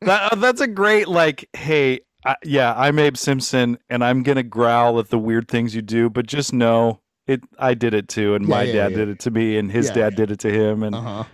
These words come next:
Speaker 2: Elvis
Speaker 1: Yeah.
Speaker 2: or whatever, you know?
Speaker 1: Yeah, exactly.
Speaker 2: Yeah, and that's so, yeah, but I definitely felt, I'm like, "Oh, that, that was what that look in my dad's face was."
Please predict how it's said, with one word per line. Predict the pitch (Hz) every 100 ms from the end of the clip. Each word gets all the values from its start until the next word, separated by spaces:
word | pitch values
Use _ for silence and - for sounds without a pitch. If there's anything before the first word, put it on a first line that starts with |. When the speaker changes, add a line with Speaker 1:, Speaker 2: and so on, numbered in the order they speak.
| _ _ -
Speaker 2:
Elvis | 120 101 107 - -
Speaker 1:
Yeah. | _ -
Speaker 2:
or | 117
whatever, | 107 196 185 90 - -
you | 113
know? |
Speaker 1:
Yeah, | 131 117 - -
exactly. | 110 117 110 - 92 87 _ _ -
Speaker 2:
Yeah, | 82 87 - - - -
and | 107 104
that's | 107 104 -
so, | 107 87 85 -
yeah, | 98 90 95 90
but | 107 120
I | 120 120
definitely | 131 131 120 113
felt, | - 120 104
I'm | 110
like, | 113 180
"Oh, | 156 107 101 _ -
that, | 127 131
that | 131 147
was | 117 113
what | 95
that | 98
look | 95 98 92
in |
my | 92
dad's | 87 87
face | - 82 -
was." | 80 78